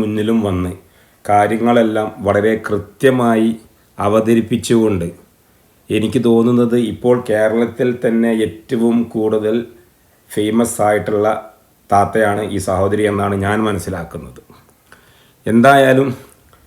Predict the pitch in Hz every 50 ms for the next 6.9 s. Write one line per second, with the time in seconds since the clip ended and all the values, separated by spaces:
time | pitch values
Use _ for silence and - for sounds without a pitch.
0 | _ _ _ - 113 107 117 123 117 127 135 139 143 139 135 135 131 123 120 120
1 | 117 120 127 135 135 127 120 117 123 120 117 127 123 120 117 110 107 107 98 90
2 | 80 - - _ _ _ - 104 92 - 120 113 110 104 107 110 117 127 127 123
3 | 123 123 120 123 131 131 131 - - _ _ _ _ _ _ - - 113 117 123
4 | 120 120 - 113 110 110 117 123 127 127 127 123 117 113 110 107 110 113 113 -
5 | - - 98 101 104 107 104 98 90 87 80 - - 85 - - - _ _ -
6 | _ - - _ _ - _ _ - 104 104 107 107 110 113 120 127